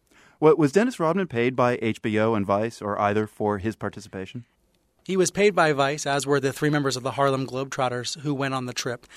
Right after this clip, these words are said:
Speaker 2: Vice is not saying how much they were paid. H B O is an interesting part of all this because they are financing the T V show, but Vice went for Vice. That may or may not appear on the H B O T V show.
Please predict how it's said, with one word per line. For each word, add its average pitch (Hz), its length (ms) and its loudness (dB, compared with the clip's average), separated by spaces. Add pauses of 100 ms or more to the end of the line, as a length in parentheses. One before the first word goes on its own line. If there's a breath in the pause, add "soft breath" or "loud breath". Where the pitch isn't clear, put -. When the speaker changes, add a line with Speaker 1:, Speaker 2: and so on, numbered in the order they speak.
(240 loud breath)
Speaker 2:
Vice 165 260 2
is 151 100 -2
not 143 180 0
saying 135 240 -2
how 135 100 -2
much 139 300 0
they 127 120 -4
were 120 140 -6
paid. 120 400 -12 (420 loud breath)
H 208 220 0
B 202 160 8
O 233 100 10
is 151 120 4
an 160 80 2
interesting 156 680 -2
part 233 200 6
of 143 80 6
all 135 80 6
this 131 160 -4
because 139 320 -6
they 156 180 0
are 160 200 0
financing 143 560 -2
the 127 60 -6
T 127 180 -12
V 151 160 -6
show, 117 320 -2 (260 loud breath)
but 147 140 -4
Vice 175 340 4
went 151 320 -4
for 151 280 0
Vice. 151 360 -2
That 170 140 -10
may 175 240 2
or 160 80 4
may 147 140 2
not 147 320 0 (220)
appear 143 360 0
on 127 140 0
the 127 100 -4
H 127 180 -6
B 127 120 -6
O 120 60 -4
T 131 160 -8
V 143 140 -4
show. - 280 -8